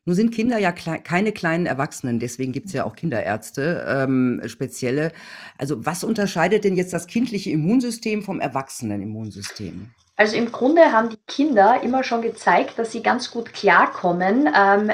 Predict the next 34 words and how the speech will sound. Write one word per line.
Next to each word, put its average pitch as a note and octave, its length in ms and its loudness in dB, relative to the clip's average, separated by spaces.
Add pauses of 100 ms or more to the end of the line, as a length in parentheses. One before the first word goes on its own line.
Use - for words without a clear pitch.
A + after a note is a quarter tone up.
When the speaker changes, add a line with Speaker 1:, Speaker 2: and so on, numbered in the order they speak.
Speaker 2:
durch G#3+ 220 -2
ihre G3+ 280 2
angeborene D#3 960 2
Immunantwort. E3 920 0
Also F#3+ 180 -8
wir F3+ 140 -2
haben E3+ 160 -2
eben D#3+ 220 -6
zwei D#3+ 200 0
Schenkel, G3 440 -4
wir F3+ 120 -2
haben E3 180 0
das D#3 180 -6
erworbene D#3 580 2
Immunsystem B3+ 680 -6
und E3 160 -4
das C#3+ 120 -12
angeborene A3+ 640 0
Immunsystem. A3 720 0 (200)
Und G#3 220 -6
Kinder C#4+ 320 2
scheinen A#3 500 0
mit A3 200 -6
ihrem G3+ 120 0
angeborenen G#3 720 -2
Immunsystem, F#3+ 920 -4 (180)
T- G3 180 0
und E3+ 200 -8
B-Zell, E3 680 -2
ähm, E3 360 -2 (260)
Immunität, F#3+ 840 -2
sehr G3 260 2
gut B3 420 -4
mit G#3+ 340 -2